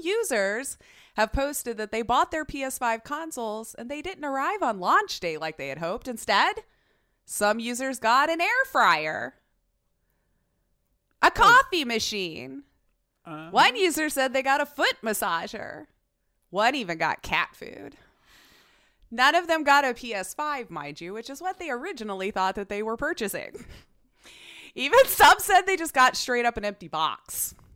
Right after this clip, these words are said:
Speaker 1: Yeah,
Speaker 2: Wow.
Speaker 1: good times. So in a statement issued to V G C on Amazon, a U K spokesperson said, "We're all about making our customers happy, and that hasn't happened for a small portion of these orders. We're really sorry about that and are investigating what happened.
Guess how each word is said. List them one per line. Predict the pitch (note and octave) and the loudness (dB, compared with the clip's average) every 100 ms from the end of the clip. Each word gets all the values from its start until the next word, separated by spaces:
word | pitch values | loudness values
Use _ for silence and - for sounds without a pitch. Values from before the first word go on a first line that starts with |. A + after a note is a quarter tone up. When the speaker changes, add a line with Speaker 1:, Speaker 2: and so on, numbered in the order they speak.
| _ _ _ _ | _ _ _ _
Speaker 1:
Yeah, | D3 D3+ C#3+ G#2+ | -6 -2 -2 -4
Speaker 2:
Wow. | A2 | -8
Speaker 1:
good | E3+ | -8
times. | F3 E3+ E3+ C#3 C3 F#3+ - - - - | -2 2 4 4 0 -10 -14 -18 -20 -16
So | - A#3+ A3 G#3+ G#3 | -2 6 8 10 8
in | F#3 E4+ | 6 4
a | F4+ | 4
statement | - - C4 C4+ C#4+ C#4 | 2 4 2 2 -2 -2
issued | A3+ C4 - C4 G#3+ | 0 0 -2 -8 -8
to | F#3 | -10
V | G3 G#3+ | -10 -10
G | G#3 A3 G#3+ | -10 -8 -6
C | - F#3 | -6 0
on | E3+ E3+ | 0 0
Amazon, | - E3 F#3+ G3+ F3+ D#3 D3+ D3 | -2 0 0 0 0 0 0 0
a | E3 D3+ F#3+ | -2 -2 -6
U | C#4 | -10
K | - C#4+ C#4 | -6 -4 -4
spokesperson | - - F4+ C#4+ - C4 C4 G#3 G3 | -4 2 4 2 -2 -6 -6 -10 -4
said, | B3+ G3 G#3 - _ - _ _ - | -2 0 -2 -10 _ -20 _ _ -4
"We're | G3+ | 6
all | C4 C4+ B3 | 10 10 10
about | A#3 A#3 A3 | 10 10 10
making | A3 A3+ G#3+ F#3+ F#3 - | 6 4 2 -2 -2 0
our | F#3+ | 2
customers | G3 G3+ - E3+ D#3+ | 2 2 0 -8 -6
happy, | F3+ D#3+ - C3 | 0 0 -2 -8
and | C#3 F#3+ | -2 2
that | C#4 | 6
hasn't | C#4 A#3+ G#3 | 6 4 0
happened | A3+ A3 A3 F3+ | 0 0 0 -4
for | F3 | -6
a | D#3+ | -6
small | - F#3+ F#3+ | -4 -4 -4
portion | F#3 F3 - F3 | -2 -6 -6 -10
of | E3 | -10
these | F3 - | -12 -10
orders. | F3+ F3+ D#3 F3+ A#3+ | -8 -8 -10 -14 -12
We're | |
really | G#3+ B3 B3 | -6 -4 -4
sorry | - C4+ C4 | -4 -2 -2
about | G#3 F3+ F3+ | 0 -2 -2
that | F#3 F3+ E3 | -4 -6 -6
and | |
are | E3 | -10
investigating | D#3 G3 G3 G3 F3+ E3 D#3+ | -6 -6 -6 -8 -8 -8 -6
what | D3+ | -6
happened. | F3+ F#3+ F#3 F#2 | -2 -2 -4 -12